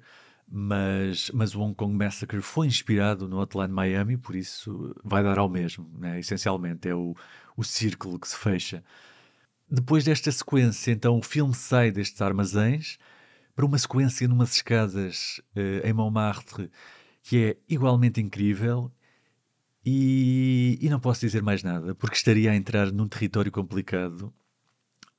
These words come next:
mas acredita em mim quando digo que o que vai acontecer depois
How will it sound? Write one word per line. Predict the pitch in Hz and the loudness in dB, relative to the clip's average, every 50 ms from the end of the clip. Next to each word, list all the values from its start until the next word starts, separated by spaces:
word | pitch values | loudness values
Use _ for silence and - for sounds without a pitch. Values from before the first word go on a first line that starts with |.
| _ _ - | _ _ 0
mas | 113 120 120 | 0 2 2
acredita | 135 - 120 117 107 120 113 - 113 | 2 2 2 4 4 4 4 6 4
em | 110 107 | 4 4
mim | 98 101 98 95 | 4 2 0 0
quando | - - 107 98 98 90 | 0 -2 -2 0 0 -2
digo | 85 101 98 101 95 - 98 87 | 0 2 2 2 2 0 -8 -10
que | - - - 101 | -8 -4 -4 -4
o | |
que | - - | -4 -2
vai | 98 107 104 | 0 0 0
acontecer | 101 98 - 101 95 - - 101 | 0 0 -2 -4 -4 -2 -4 -4
depois | 90 87 _ - - 101 98 98 98 98 92 90 - - - - - - - - | -4 -6 _ -6 -2 0 0 0 0 -2 -4 -6 -10 -10 -12 -12 -12 -14 -16 -16